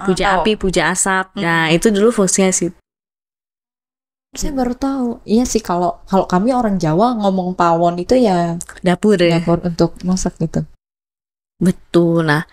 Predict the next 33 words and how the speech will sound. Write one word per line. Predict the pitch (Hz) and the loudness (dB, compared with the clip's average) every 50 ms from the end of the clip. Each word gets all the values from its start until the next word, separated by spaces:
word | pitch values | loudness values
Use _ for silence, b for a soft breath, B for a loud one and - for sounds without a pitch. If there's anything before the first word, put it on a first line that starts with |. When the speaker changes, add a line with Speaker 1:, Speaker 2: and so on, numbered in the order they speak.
| B B B B | B B B B
Speaker 1:
itu, | - 196 - - 277 294 294 269 - | -2 -2 2 2 2 2 2 2 0
eh, | - - 208 196 190 190 185 185 185 185 185 185 180 B B B B B - | 0 2 2 2 2 2 0 0 0 -2 -4 -6 -8 B B B B B -4
aula, | - 190 196 196 196 190 190 185 170 - - _ _ _ _ _ _ _ _ _ - | -4 -2 -2 0 -2 -2 -2 -4 -6 -8 -10 _ _ _ _ _ _ _ _ _ -4
au-, | 180 180 - _ _ - | -4 -4 -4 _ _ -2
aula | - 170 180 214 247 233 202 | 0 0 2 2 2 2 2
ya, | 170 147 143 | 2 2 2
ruang | 147 170 190 196 226 | 2 2 2 0 0
utama | 220 233 226 214 220 | -2 -2 0 -2 -2
candi | 214 - 208 190 185 185 | 0 0 0 0 0 0
itu | 190 - | 2 0
sebutnya | 262 - 247 208 214 220 254 247 | 0 0 0 -2 -2 -2 -2 -2
Garbha | 196 185 202 202 175 160 - 175 165 156 | 0 0 0 0 0 0 0 -2 -2 -4
Graha. | 147 - 160 151 143 127 - - 139 127 - - _ _ _ _ _ _ _ - | -4 -6 -6 -6 -6 -4 -4 -4 -4 -4 -4 -8 _ _ _ _ _ _ _ -6
Speaker 2:
Garbha | - 180 170 165 165 156 175 180 185 | -2 -2 0 0 0 -2 -2 -2 -2
Graha. | - - 170 165 151 151 151 143 | -4 -4 -4 -4 -4 -4 -6 -6
Speaker 1:
Tem-, | - - 185 180 190 190 | -4 -2 -2 0 0 -2
tempat | - - 202 196 190 202 202 202 _ _ _ _ _ _ _ | 2 2 2 2 2 -2 -6 -6 _ _ _ _ _ _ _
sosok | - - - 196 - - 214 196 - - | -6 -2 -2 0 0 0 -2 -4 -4 -4
Buddha | 196 196 185 170 190 180 175 170 175 175 175 196 - | -4 -4 -2 -2 -2 -2 -2 -2 -2 -4 -6 -8 -14
Speaker 2:
Hmm. | _ - 202 | _ -4 0
Speaker 1:
ditempatkan | 202 190 196 196 202 202 196 202 196 196 - - 202 185 180 196 220 262 262 - - _ _ _ | 0 2 2 2 0 0 0 -4 -6 -6 -8 -6 -4 -2 -2 0 -2 -2 -4 -6 -12 _ _ _
atau | - 185 180 - 180 | -6 -4 -2 -2 -2
Ista | - 196 - - 202 | -2 -2 -2 0 -2
Dewata, | 196 180 185 180 175 170 170 170 - - 180 185 190 | 0 0 0 0 0 0 -2 -4 -4 -4 -4 -4 -2
kalau | 185 185 180 | -2 -2 -2
di | 185 180 | -2 -2
Tantra | - 175 175 175 180 175 | -2 -2 -2 0 -2 -2
bilang | 170 170 170 | 0 -2 -4
itu | 180 - 240 | -2 -2 -4
sebutnya | - 220 208 220 233 | -2 -2 -2 -2 0
nama | 226 214 196 | 0 0 0
Garbha | 175 170 165 160 156 156 160 151 | 0 0 -2 -2 0 -2 -2 -4
Graha. | - - 143 143 170 180 - 160 156 - - | -2 -4 -6 -6 -6 -6 -8 -8 -8 -8 -12